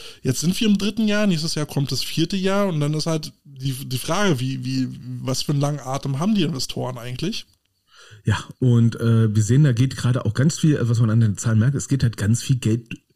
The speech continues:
Speaker 2: sag ich mal,
Speaker 1: Über die Wupper.
Speaker 2: über die, über die Wupper, ne? Es wird ganz viel Geld umgesetzt und wir merken jetzt halt auch, ja klar, äh, die, die, die, die Elf kleckert bei manchen Sachen einfach nicht, ne?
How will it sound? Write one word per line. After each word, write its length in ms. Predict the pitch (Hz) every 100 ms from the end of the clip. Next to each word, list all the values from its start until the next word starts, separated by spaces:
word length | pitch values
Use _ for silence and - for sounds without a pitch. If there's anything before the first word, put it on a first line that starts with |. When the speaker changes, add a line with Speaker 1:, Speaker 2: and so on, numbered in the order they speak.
| - - -
Speaker 2:
sag 120 | 117
ich 60 | 123
mal, 160 | 117
Speaker 1:
Über 200 | 120 135
die 80 | 151
Wupper. 220 | 180 143
Speaker 2:
über 200 | 135 135
die, 240 | 131 120 131 - -
über 160 | 135 147
die 120 | 120
Wupper, 300 | 160 233 208
ne? 400 | 135 180 151 143
Es 120 | 123
wird 100 | 143
ganz 200 | 135 151
viel 100 | 143
Geld 200 | 123 120
umgesetzt 500 | - 214 202 127 156
und 180 | 143 143 - - 120 -
wir 100 | 123
merken 260 | 127 156
jetzt 180 | 196 170
halt 200 | 165 160
auch, 160 | 147 143
ja 120 | 123
klar, 340 | 117 123 165 -
äh, 260 | 135 131
die, 160 | 123 117
die, 140 | 110
die, 320 | - 120 113 110
die 160 | 113
Elf 220 | 123 131
kleckert 320 | - 120 120 110
bei 100 | 95
manchen 260 | 92 101
Sachen 200 | 87 92
einfach 240 | 76 - -
nicht, 240 | 76 -
ne? 200 | 101